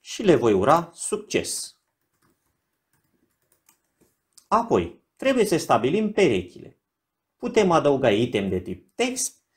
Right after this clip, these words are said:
imagine, text la audio, pe care îl transformă automat programul, material audio sau material video. În cazul acesta, eu mă voi folosi decât de text. Și voi adăuga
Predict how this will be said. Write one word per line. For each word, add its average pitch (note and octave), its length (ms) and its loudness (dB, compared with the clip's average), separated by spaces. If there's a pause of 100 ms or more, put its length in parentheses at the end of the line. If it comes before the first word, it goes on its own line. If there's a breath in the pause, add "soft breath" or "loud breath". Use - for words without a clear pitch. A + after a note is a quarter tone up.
(240)
imagine, F#3 960 0 (1000)
text - 300 2
la A#2+ 160 6
audio, D#3 720 0 (680)
pe B2 120 -8
care B2 180 2
îl A#2 80 2
transformă A#2 520 0
automat A#2 440 -2
programul, C3+ 720 -4 (520)
material D3+ 540 4
audio A3 440 2
sau A#3 260 -2
material G#3 460 0
video. G2+ 400 -8 (260)
În A#3+ 140 -8
cazul G3+ 280 2
acesta, G#3+ 440 -2
eu A#3+ 220 -4
mă G#3+ 180 -2
voi F#3 160 0
folosi - 380 -2
decât D3+ 300 0
de F#3+ 140 4
text. - 460 -10 (1160)
Și - 200 -8
voi G#3+ 180 2
adăuga D#3 580 0